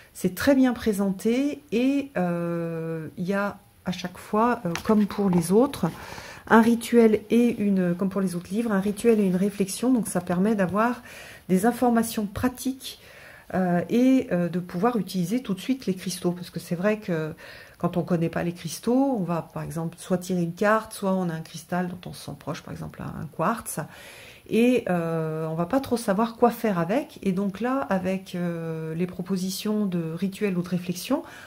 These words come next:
on va pouvoir soit faire un rituel, donc faire quelque chose, ou une réflexion, et donc faire du travail de journaling, donc d'écriture dans un journal, de,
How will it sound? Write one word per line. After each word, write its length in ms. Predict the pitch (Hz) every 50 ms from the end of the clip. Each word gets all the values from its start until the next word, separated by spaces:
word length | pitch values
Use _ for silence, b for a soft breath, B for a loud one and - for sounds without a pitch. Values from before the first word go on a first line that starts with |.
| B B B
on 80 | 180 185
va 80 | 202
pouvoir 360 | 185 185 185 175 180 165 170
soit 220 | - - - 180 175
faire 360 | 175 - 180 165 165 156 - -
un 60 | 165
rituel, 500 | 151 151 147 - - 165 170 214 254 254
donc 140 | 196 160 -
faire 240 | - - 208 208 208
quelque 240 | 190 180 175 170
chose, 340 | 170 - - 247 294 285 - B B B B B B B -
ou 100 | 262 294
une 120 | 302 262 254
réflexion, 640 | 226 196 - - 165 - - - - 247 285 330 B B B B B B -
et 80 | 180
donc 200 | 180 226 269 262
faire 180 | 269 - 240 220
du 140 | 190 196 190
travail 480 | 190 - 196 190 202 240 269 277 277
de 240 | 226 208 196 185 175
journaling, 640 | 170 180 190 185 180 175 170 165 180 220 277 320 294
donc 180 | 190 170 165 151
d'écriture 460 | 175 175 - - 175 180 - 185 170
dans 200 | 165 170 160 170
un 80 | 170 165
journal, 580 | 151 170 160 165 165 185 240 285 294 277 240
de, 720 | 190 170 165 156 156 156 156 151 151 151 151 151 151 147